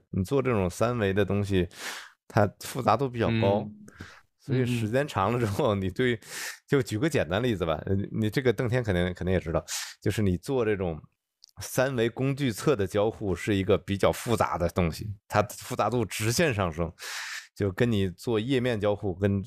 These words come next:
Speaker 1: 跟这个相比的话，它复杂度就非常非常高，而且对P M，对这个设计师的这个，这个考验是很大的，嗯，尤其三维里边交互非常多嘛，因为你，如果你想把它做得很顺，然后逻辑上又很清晰的话，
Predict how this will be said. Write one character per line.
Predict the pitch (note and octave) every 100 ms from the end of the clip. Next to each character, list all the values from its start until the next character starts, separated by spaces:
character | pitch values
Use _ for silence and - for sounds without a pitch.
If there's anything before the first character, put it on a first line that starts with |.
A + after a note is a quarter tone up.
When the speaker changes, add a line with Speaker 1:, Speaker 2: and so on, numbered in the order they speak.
| -
Speaker 1:
跟 | - G#2+
这 | A#2
个 | G2+
相 | F2+ G#2
比 | E2+
的 | D#2
话， | D#2
它 | E2 F#2 - _ _ - -
复 | - G#2
杂 | F#2
度 | G2+
就 | F#2
非 | - A#2+
常 | B2 F#2+
非 | F2
常 | D#2+
高， | D#2 D2+
而 | E2+
且 | F#2+
对 | F2+ G#2 F#2 - - - -
P | - A2+
M， | A2+ G#2
对 | E2+ G2
这 | F#2 F#2+ F2+
个 | E2+ D#2+
设 | - G#2+
计 | G2
师 | A#2 A2
的 | G2
这 | E2+ E2+
个， | E2+ E2 E2 _ _ _
这 | - - B2 G#2
个 | - C#3 D3+ -
考 | - F2+
验 | G#2+
是 | G2+ G2
很 | E2 - - F#2+
大 | E2 F#2+ D#2+
的， | G#1+ - -
嗯， | G1+ - -
尤 | F#2+
其 | F#2
三 | G#2 - A#2+
维 | A2+
里 |
边 | F#2+
交 | E2+ G#2+
互 | G2+
非 | B2
常 | A#2 F#2
多 | F2+ G2
嘛， | G2 D2+
因 | D#2+
为 | D2 - _ - - - _
你， | F2+
如 | F2
果 | G2
你 | A2+
想 | A2 G2+
把 | D#2+
它 | F2+
做 | G#2+ G#2
得 |
很 | G2 E2
顺， | - G#2 F2
然 | D#2+
后 | F2+ E2+
逻 | E2 F2+ F#2
辑 | G2
上 | F#2+
又 | F#2
很 | E2+
清 | D2+ F#2+ F#2
晰 | F#2
的 | F#2
话， | D#2+